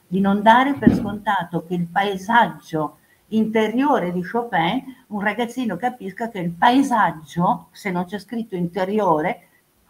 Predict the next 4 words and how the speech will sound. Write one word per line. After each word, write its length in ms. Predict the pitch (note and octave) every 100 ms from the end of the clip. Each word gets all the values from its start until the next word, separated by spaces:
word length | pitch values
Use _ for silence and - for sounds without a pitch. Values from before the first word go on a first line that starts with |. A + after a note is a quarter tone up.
| _ _ _ _ F#3
sia 520 | E3+ - F#3+ G3 C4 -
il, 460 | F3 F3 E3 D#3+
la 120 | D#3+ E3+
sensibilità. 1000 | F3+ E3 E3+ D3+ D3 D3 - D3+ C3